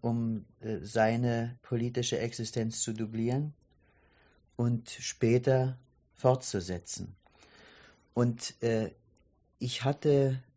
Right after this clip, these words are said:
na sagen wir's mal, äh, zunächst, äh, um es nicht gleich zu überziehen, äh, das Gefühl, ich hatte das Gefühl zunächst, äh, dass, äh, diese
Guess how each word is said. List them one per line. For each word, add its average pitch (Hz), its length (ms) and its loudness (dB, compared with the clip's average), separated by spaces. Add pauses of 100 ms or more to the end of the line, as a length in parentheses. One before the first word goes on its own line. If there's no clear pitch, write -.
(560)
na 127 100 4
sagen 127 300 8
wir's 135 160 4
mal, 127 360 4
äh, 113 320 0
zunächst, 123 840 -2
äh, 87 180 -4 (420)
um 120 160 -2
es 113 120 -4
nicht 120 200 -2
gleich 120 220 2
zu 120 140 -2
überziehen, 120 640 0 (280)
äh, 95 280 -6
das 120 200 -4
Gefühl, 135 640 0 (420)
ich - 60 -16
hatte 123 160 -2
das 123 200 -2
Gefühl 120 520 -2 (120)
zunächst, 117 640 -4 (880)
äh, 113 220 0
dass, 123 540 -2
äh, 117 340 -4 (880)
diese 131 520 2